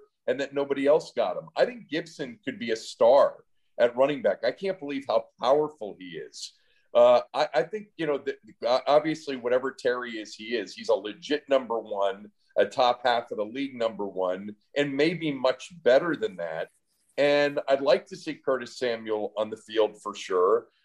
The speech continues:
But I even like some of their other players. Like, I know that they've been down at the skill position players offensively, but I don't think DeAndre Carter is a big drop-off.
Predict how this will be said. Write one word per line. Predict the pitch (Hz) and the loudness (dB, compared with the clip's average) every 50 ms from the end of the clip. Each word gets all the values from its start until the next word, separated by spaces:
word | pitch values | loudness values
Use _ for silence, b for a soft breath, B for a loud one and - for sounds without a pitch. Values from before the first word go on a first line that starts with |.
| _ _ - | _ _ 2
But | 139 139 | 4 6
I | 143 190 233 - | 6 6 6 4
even | 226 202 147 139 | 2 -4 -6 -4
like | 135 127 131 139 - | -2 -2 -2 -2 -4
some | - - 151 147 143 | -8 -10 -8 -8 -4
of | 143 | -2
their | 143 139 139 | 0 2 4
other | 139 139 143 143 | 4 2 0 -4
players. | - - 165 170 165 151 - | -2 0 0 0 0 0 -4
Like, | 131 123 156 | -2 -2 0
I | 151 | -2
know | 143 175 190 | 0 -2 -4
that | 185 185 - | -4 -6 -8
they've | - 147 139 - - | -8 -10 -8 -8 -8
been | 131 127 123 117 104 - | -8 -8 -8 -10 -14 -6
down | - 110 110 123 139 156 160 156 135 120 | 0 2 2 4 4 4 4 4 2 0
at | 110 - | -4 -6
the | - 110 | -8 -18
skill | - - - 135 135 135 | -14 -6 0 0 0 0
position | - 151 139 113 117 113 - - 113 101 - | 0 -4 -8 -8 -8 -12 -10 -12 -10 -4 2
players | 110 110 107 107 104 98 | 2 2 2 2 2 4
offensively, | 104 101 - - 120 123 135 139 - - 123 104 104 101 95 95 98 95 - _ _ _ _ _ _ _ _ | 4 4 4 2 0 0 0 -2 -6 -12 -12 -10 -8 -8 -8 -8 -8 -10 -14 _ _ _ _ _ _ _ _
but | - 117 | 2 4
I | 127 151 208 | 6 6 6
don't | 247 247 | 4 2
think | 226 156 123 - - | -2 -6 -10 -10 -12
DeAndre | 123 120 120 120 120 113 117 113 107 - _ | -10 -6 -6 -6 -6 -6 -6 -8 -8 -6 _
Carter | - 123 139 156 135 113 101 | 2 2 2 2 0 -2 -6
is | 98 - - | -6 -6 -6
a | 101 92 - _ | -8 -8 -8 _
big | - 120 120 117 101 | -8 -8 -8 -8 -12
drop-off. | 82 - 98 98 120 151 170 - - 90 71 - | -8 -2 2 4 4 4 4 4 2 2 2 0